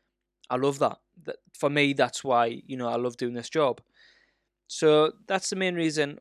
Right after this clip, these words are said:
why I do it, uh, and why I wanna go that way and leave for it one day.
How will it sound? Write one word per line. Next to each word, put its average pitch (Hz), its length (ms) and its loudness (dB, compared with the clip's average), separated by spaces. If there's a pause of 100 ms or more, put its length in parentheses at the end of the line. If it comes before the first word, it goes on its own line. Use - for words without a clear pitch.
(140)
why 135 200 2
I 131 60 2
do 123 200 -2
it, 117 120 -4 (840)
uh, 127 380 2
and 135 160 -4
why 127 140 4
I 123 40 4
wanna 127 240 -2
go 123 200 -2
that 120 220 0
way 120 260 -2
and 123 180 -10
leave 123 200 -8
for 123 160 -2
it 120 80 -4
one 113 220 -8
day. 113 220 -6